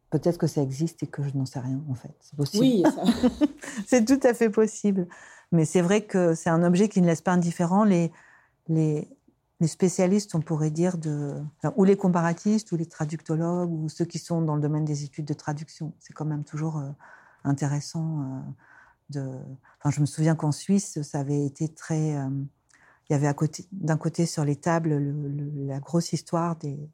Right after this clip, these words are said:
Speaker 1: traductions langue française et les petits volumes.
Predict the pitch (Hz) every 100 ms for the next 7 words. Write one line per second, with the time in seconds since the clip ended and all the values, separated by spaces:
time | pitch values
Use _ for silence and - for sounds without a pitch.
0 | _ _ _ _ 165 151 151 - 156 151
1 | 156 - 208 214 170 180 185 185 202 190
2 | 196 247 247